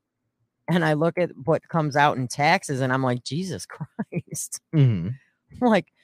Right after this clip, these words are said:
Speaker 1: "Two hundred and something, what?" <laughs> I'm like, "Huh? Three hundred and s-, what? No. Hundred dollars here, eighty-five here. What? Where's all this going? Where's all my money going?"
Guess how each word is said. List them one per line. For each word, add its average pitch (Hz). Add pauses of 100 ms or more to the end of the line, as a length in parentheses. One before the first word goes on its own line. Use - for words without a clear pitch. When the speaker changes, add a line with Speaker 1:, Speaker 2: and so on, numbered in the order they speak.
(380)
Speaker 1:
"Two 226
hundred 226
and 147
something, 220
what?" 269
<laughs> - (1300)
I'm 202
like, 160
"Huh? 302 (1040)
Three 269
hundred 294
and 285
s-, 240
what? 294 (800)
No. 247 (320)
Hundred 220
dollars 220
here, 262 (760)
eighty-five 220
here. 196
What? 311 (420)
Where's 285
all 302
this 294
going? 262
Where's 220
all 247
my 247
money 254
going?" 185